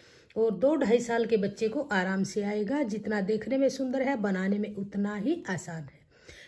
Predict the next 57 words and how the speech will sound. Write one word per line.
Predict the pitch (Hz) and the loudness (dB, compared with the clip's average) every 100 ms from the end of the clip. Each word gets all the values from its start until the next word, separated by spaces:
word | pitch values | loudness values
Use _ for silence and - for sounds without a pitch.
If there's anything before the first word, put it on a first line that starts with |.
| - | -6
अगर | 220 254 269 | 2 2 2
आपको | 208 185 - 262 | 0 -2 0 2
ये | 294 285 | 4 6
बेबी | 226 185 196 | 4 4 0
बूट | 214 262 - | -2 -4 -4
पसंद | 202 202 185 208 | -4 -2 -4 0
आए, | 262 | 2
मेरा | 269 226 214 | 4 4 2
बताने | 208 208 240 269 | -2 -2 0 2
का | 220 | 0
तरीका | 208 185 165 196 | -2 -4 -4 -6
पसंद | 208 254 254 | -6 -6 -2
आए, | 269 | 0
तो | 262 208 - | 0 0 -4
प्लीज | 208 247 254 208 | 0 0 0 -2
वीडियो | 190 202 | 0 0
को | 196 | 0
लाइक | 196 196 190 254 | 0 0 0 0
और | 302 | 0
शेयर | - - 202 185 | 0 2 2 2
कीजिएगा। | 202 175 214 240 269 | -4 -2 -2 0 -2
चैनल | - 196 220 | -2 -2 -2
पे | 214 190 | -2 -4
नए | 185 208 | -2 -2
हैं | 220 262 | -2 -2
तो | 269 | -2
चैनल | 247 196 175 | -2 -4 -6
को | 170 277 | -6 -6
सब्सक्राइब | 294 240 - - 202 170 - | -6 -8 -10 -8 -6 -6 -8
कीजिएगा। | 165 147 156 - - _ _ _ - - - - _ | -12 -10 -14 -14 -20 _ _ _ -20 -20 -20 -20 _
तो | 233 | 4
इसको | 240 240 277 | 4 4 2
बनाने | 214 196 208 | 4 4 4
के | 226 277 | 4 2
लिए | 294 | 4
मैंने | 254 208 214 | 2 2 4
ये | 262 | 4
नॉर्मल | 269 220 220 240 254 | 4 6 4 4 2
वूल | 208 196 196 | 2 2 2
ली | 208 262 | 2 2
है, | 285 | 2
जो | 277 226 | 2 4
नॉर्मल | 202 202 226 262 | 4 2 0 -2
फ़ोर | - 240 233 | 2 2 4
प्लाई | 233 214 | 0 0
वाली | 208 202 | 2 0
वूल | 185 202 208 | 0 0 0
है, | 262 302 | 0 0
और | 220 202 | 0 0
दस | - 254 254 | 0 -2 0
नंबर | 214 190 | 0 0
की | 185 190 | -2 -4
मैंने | 185 180 | -4 -4
ये | 208 302 | -2 -2
सिलाई | 302 233 170 156 | 0 0 0 -2
ली | 151 147 | -4 -8
है। | 151 | -12